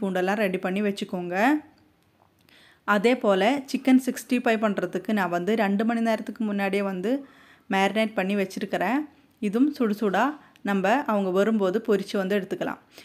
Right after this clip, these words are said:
இப்போ first பன்னீர் butter masala செய்யலாம். அதுக்கு வந்து பட்டரில் வந்து வெங்காயம், இஞ்சி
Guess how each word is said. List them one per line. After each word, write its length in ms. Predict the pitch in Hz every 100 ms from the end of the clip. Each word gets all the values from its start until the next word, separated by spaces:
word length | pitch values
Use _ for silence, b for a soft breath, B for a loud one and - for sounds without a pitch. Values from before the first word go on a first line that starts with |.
| B
இப்போ 140 | 240
first 400 | 240 233 - 302 294
பன்னீர் 280 | 233 220 208
butter 240 | 208 208 202
masala 280 | 208 196 202
செய்யலாம். 420 | 190 165 180 254 262 B B 190
அதுக்கு 200 | 190 196 196
வந்து 260 | 180 196 254
பட்டரில் 380 | 208 202 202 196 175
வந்து 260 | 170 170 254 233
வெங்காயம், 680 | 190 190 196 175 175 208 277 - _ _ - 202
இஞ்சி 300 | 196 -